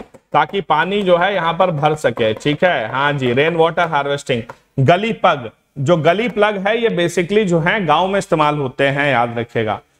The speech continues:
So गली प्लग जो होते हैं, ये बेटा याद रखिएगा, गांव में इस्तेमाल होते हैं। ओके, एग्रीकल्चर, if one plot, plots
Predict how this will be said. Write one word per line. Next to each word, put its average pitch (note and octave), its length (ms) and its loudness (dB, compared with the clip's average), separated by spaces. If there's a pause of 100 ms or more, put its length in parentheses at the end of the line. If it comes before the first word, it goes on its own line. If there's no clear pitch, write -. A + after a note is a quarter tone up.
(120)
So E3+ 220 2
गली F#3+ 240 4
प्लग G#3 300 0
जो F#3+ 140 2
होते E3 260 2
हैं, E3 580 0
ये E3 200 4
बेटा D#3 260 2
याद D3+ 280 2
रखिएगा, E3+ 340 0
गांव D#3 280 0
में E3+ 100 -2
इस्तेमाल A#2+ 400 -4
होते A2 300 -8
हैं। G#2+ 260 -10 (1160)
ओके, G#3 360 2 (100)
एग्रीकल्चर, A3 720 0 (2250)
if B3+ 220 2 (120)
one C4 320 2
plot, G#3+ 520 0 (420)
plots G3 440 2